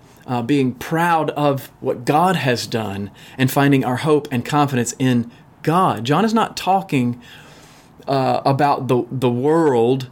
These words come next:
in the sense of the people and the structures. He's talking about the world as it affects our heart.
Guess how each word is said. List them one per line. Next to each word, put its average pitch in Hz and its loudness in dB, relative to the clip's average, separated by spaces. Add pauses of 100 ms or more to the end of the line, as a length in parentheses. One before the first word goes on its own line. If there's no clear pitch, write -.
(440)
in 135 2
the 123 2
sense 135 0
of 113 -4
the - 0
people 147 0
and 123 0
the 120 -2
structures. 139 -2
He's 120 -4
talking 202 -6
about 143 -2
the 123 -2
world 135 2
as 127 2
it 127 0 (220)
affects 139 -4
our 123 2
heart. - -6